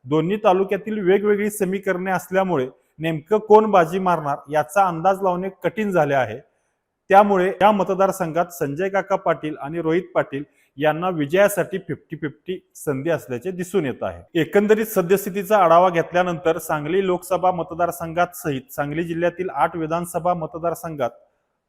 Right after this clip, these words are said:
फार उलथापालथ होईल असे चित्र सध्या तरी दिसून येत नाही.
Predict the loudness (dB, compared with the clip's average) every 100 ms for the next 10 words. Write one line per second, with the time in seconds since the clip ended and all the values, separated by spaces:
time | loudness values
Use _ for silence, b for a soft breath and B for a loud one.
0 | _ _ 2 6 6 4 -4 -4 0 2
1 | 4 4 4 0 -10 -4 4 4 4 -4
2 | -8 -4 -4 -4 -8 -2 -2 -2 -2 0
3 | 0 -2 -6 -6 -4 -4 -4 -6 -6